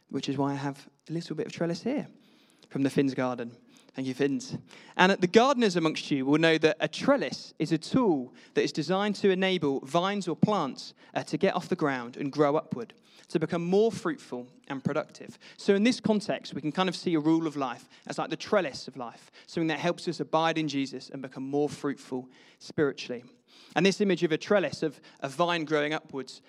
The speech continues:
uh, brings to mind the passage, John fifteen in the Bible, where Jesus talks to his followers about abiding in him and being rooted in him.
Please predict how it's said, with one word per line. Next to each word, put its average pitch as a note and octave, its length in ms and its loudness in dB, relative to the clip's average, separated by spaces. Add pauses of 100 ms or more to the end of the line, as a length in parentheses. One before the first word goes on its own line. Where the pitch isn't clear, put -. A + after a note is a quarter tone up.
(140)
uh, C3+ 200 0
brings F#3+ 340 0
to F3+ 100 -2
mind D3 380 0
the C#3 80 -4
passage, - 400 -6
John F3+ 240 2
fifteen D3+ 600 -2 (260)
in C3 120 -6
the C3 60 -4
Bible, B2 360 -4
where C3 120 -6
Jesus D#3+ 360 -4
talks - 360 2
to - 60 -10
his D3 100 -6
followers C3 380 -6 (180)
about C#3 220 -2
abiding C#3 480 -2
in C3 80 -8
him B2 300 -10 (380)
and C3+ 160 -4
being C3+ 240 0
rooted C3+ 320 -4
in B2 120 -10
him. A#2+ 220 -12